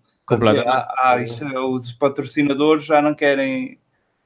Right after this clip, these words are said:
Speaker 2: associar a seu, o seu conteúdo aqui.
Speaker 1: E
Speaker 2: É.
Speaker 1: depois, e depois o, o problema, o problema é que, eh, plataformas como o YouTube,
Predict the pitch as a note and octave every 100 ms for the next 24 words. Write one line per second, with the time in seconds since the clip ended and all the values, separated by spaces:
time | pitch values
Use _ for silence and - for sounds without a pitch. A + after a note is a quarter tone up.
0 | _ - C#3+ - D3+ D#3+ C#3 C3+ C3+ C#3
1 | C#3 C3 C3 C#3+ C#3 C3+ D3+ C3+ C3 -
2 | G#2 _ _ _ _ - B2+ C#3 C3 B2
3 | - - B2+ B2+ C3+ B2+ B2 B2 C3 B2+
4 | B2+ C3 C#3 A2 B2+ B2 B2+ B2 C#3 C#3
5 | - D#3+ C#3 A2+ A2 - - F#2+ F#2 A2+
6 | A2+ G#2 B2 B2 A2+ C3+ A#2+ A#2 - -
7 | B2+ A#2 A#2 A#2+ A#2 C3 B2+